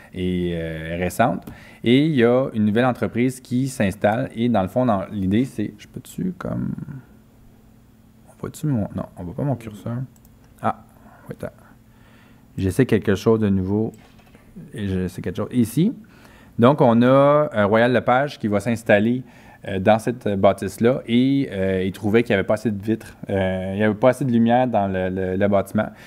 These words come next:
Donc, le projet, c'est vraiment de venir, euh, modifier la, la, l'architecture du bâtiment pour, euh, augmenter la fenestration. Donc, on voit là, euh, avant, après à, à droite,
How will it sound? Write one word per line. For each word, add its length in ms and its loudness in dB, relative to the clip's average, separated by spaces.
Donc, 260 2
le 60 2
projet, 300 0
c'est 120 -2
vraiment 280 2
de 160 0
venir, 480 -2
euh, 680 -4
modifier 680 0
la, 200 2
la, 280 -2
l'architecture 640 -2
du 120 -4
bâtiment 500 0
pour, 440 -2
euh, 580 -2
augmenter 340 0
la 80 2
fenestration. 600 -4
Donc, 260 -6
on 140 -2
voit 360 0
là, 420 -2
euh, 920 -12
avant, 360 2
après 320 -2
à, 140 2
à 140 -8
droite, 360 -4